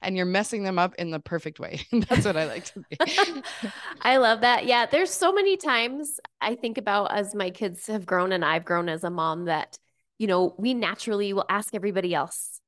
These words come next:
Speaker 2: "Okay, well,
Speaker 1: Mm-hmm.
Speaker 2: how do you sleep train your kid?" Or, "How do
Speaker 1: Mm-hmm.
Speaker 2: you potty train?" Or, "How do you do things?" And we underestimate our own ability to, like, decide, "How do I
Speaker 1: Mm-hmm.
Speaker 2: want to do these things? Like, what's gonna work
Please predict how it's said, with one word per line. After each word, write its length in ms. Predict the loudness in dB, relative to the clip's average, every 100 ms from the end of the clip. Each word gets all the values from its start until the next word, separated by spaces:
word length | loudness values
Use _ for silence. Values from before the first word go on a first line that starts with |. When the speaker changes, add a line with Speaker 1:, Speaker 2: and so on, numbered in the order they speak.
| -6
Speaker 2:
"Okay, 240 | -4 -4
well, 380 | -2 -2 -2 -8
Speaker 1:
Mm-hmm. 200 | -12 0
Speaker 2:
how 120 | 2
do 80 | 2
you 200 | 0 -2
sleep 260 | -4 -6 -8
train 260 | -6 -6
your 120 | -6 -6
kid?" 320 | -6 -8 -6
Or, 140 | 0 0
"How 360 | 0 2 4 2
do 80 |
Speaker 1:
Mm-hmm. 80 | 0
Speaker 2:
you 220 | -2 -2
potty 340 | -2 -2 -2 -4
train?" 320 | -6 -8 -4
Or, 100 | -4
"How 280 | -2 2 4
do 80 | 4
you 320 | 0 0 0
do 160 | 0 -4
things?" 320 | -2 -2 -2
And 80 | -2
we 140 | -2
underestimate 1160 | -2 -2 -2 -2 -4 -4 -4 2 2 2 -4 -18 _ _ _ _ _ -10
our 360 | -2 -2 -2 2
own 460 | 6 6 6 4 2
ability 720 | 4 4 2 0 -4 -8 -12
to, 100 | -4
like, 300 | 2 2 0
decide, 560 | -4 -2 0 0 -2 -8 _ _ _ -2
"How 240 | 2 2 2
do 340 | -4 -6 -6 _ 0
I 680 | 4 6 6 4 2 -2 -6 _ _ _ -4
Speaker 1:
Mm-hmm. 40 |
Speaker 2:
want 360 | 0 2 0 -10 -8
to 140 | -4
do 280 | 0 2 2
these 300 | -2 -4 -6
things? 380 | -4 -4 -4 -2
Like, 160 | -2 -2
what's 340 | 0 0 0 -4
gonna 200 | -4 0
work 280 | 0 -2